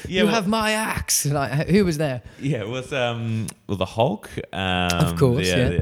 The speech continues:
Speaker 1: the, um,
Speaker 2: In his good mood, I presume.
Speaker 1: <laughs> Yeah.
Speaker 2: Yeah.
Speaker 1: No, so it wa-, it was Nikita Exarian, who was the managing, uh,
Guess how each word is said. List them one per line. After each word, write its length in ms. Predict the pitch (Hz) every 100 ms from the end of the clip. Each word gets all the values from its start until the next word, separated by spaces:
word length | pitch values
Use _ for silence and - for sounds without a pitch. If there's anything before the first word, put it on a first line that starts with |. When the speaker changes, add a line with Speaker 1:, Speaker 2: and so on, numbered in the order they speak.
| -
Speaker 1:
the, 120 | -
um, 380 | 92 87 87 87
Speaker 2:
In 80 | 165
his 120 | 147
good 200 | 123 143
mood, 240 | 120 113 117
I 80 |
presume. 320 | 117 117 110 131
Speaker 1:
<laughs> 40 |
Yeah. 180 | 156 - -
Speaker 2:
Yeah. 220 | 135 127 - -
Speaker 1:
No, 160 | 135
so 240 | 120 131 127
it 160 | 131
wa-, 240 | 95 104 - -
it 220 | 69 -
was 260 | 117 113 - _ _ _
Nikita 380 | - 123 190 208
Exarian, 640 | 139 107 107 110 107 92 90
who 260 | 95 87
was 340 | 85 82 80 -
the 440 | 82 85 80 80
managing, 800 | 82 87 90 85 87 82 78 - - _ _
uh, 100 | -